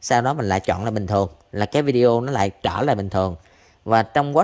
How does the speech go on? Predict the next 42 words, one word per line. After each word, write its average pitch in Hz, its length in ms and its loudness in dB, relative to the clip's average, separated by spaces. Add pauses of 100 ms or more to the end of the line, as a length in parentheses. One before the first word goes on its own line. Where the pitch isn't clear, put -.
trình 123 180 -2
mình 110 100 -4
xem, 143 320 -2
mình 113 120 -2
nên 127 260 -4
để 104 340 2
cái 185 160 -2
video 135 360 2
mình 117 140 -4
nằm 107 240 -4
ngang 131 280 0
như 131 80 -2
thế 160 160 -2
này 127 180 0
nè. 104 120 -2 (420)
Và 110 140 -2
mình 107 140 -2
lấy 123 100 0
cái 185 160 -2
tay 139 240 0
mình 113 160 -6
phóng 170 320 -6
cái 214 80 -6
màn 139 120 -2
hình 107 200 -2
ra 120 220 0 (440)
cho 127 100 -6
nó 139 100 -4
to 139 400 -2
như 131 140 -2
thế, 147 340 0 (1000)
cho 139 80 -4
nó 143 100 -4
dễ 139 220 0
nhìn. 160 200 0 (500)
Đấy. 143 180 -2 (1160)
Thì 107 340 0
cô 139 100 0
chú 127 160 2
lưu 156 160 2
ý 135 220 2 (500)
và 98 100 -10